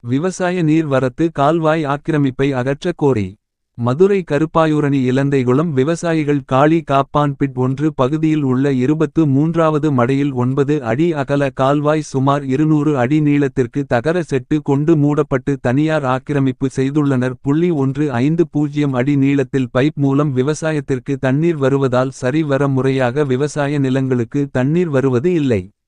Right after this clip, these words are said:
மற்றும் ஆர்டி கால்வாயாக இருந்தது தற்போது அரை அடி கால்வாயாக மாற்றி சரிவர நீர் வரத்து இல்லை.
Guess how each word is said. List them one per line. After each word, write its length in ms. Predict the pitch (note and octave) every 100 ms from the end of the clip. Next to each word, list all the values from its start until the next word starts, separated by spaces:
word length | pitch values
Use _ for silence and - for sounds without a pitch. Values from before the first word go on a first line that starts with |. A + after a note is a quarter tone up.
| _ _ _ _ _ _
மற்றும் 440 | B2 B2+ - F#3 E3+
ஆர்டி 380 | C3 F3 G3+
கால்வாயாக 680 | E3+ D3+ C#3+ D3 C#3+ C3+ B2+
இருந்தது 520 | E3 C#3 D3 C#3+ C3 E3+
தற்போது 540 | C3+ B2+ D#3+ D#3 D#3+
அரை 280 | A#2+ C3+ D#3+
அடி 240 | B2+ C#3+ F#3
கால்வாயாக 580 | D#3+ D3 D3 C3 B2 G2+ F#2 G2 _ _ _ -
மாற்றி 440 | B2 D#3+ F3+ G3
சரிவர 500 | F3 D3 D3 D3+ C#3+
நீர் 240 | B2 D3 F3
வரத்து 440 | C3+ D3 C#3+ G3
இல்லை. 280 | E3 C3+